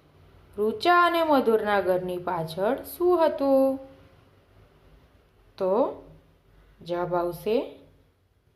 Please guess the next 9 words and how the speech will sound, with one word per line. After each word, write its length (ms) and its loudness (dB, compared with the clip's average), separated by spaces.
હા, 320 -6
બગીચો. 640 0
નંબર 460 -4
ત્રણ, 380 -4
બગીચામાં 880 -2
શેનું 540 -2
વૃક્ષ 420 -8
ન 40 2
હતું? 440 -8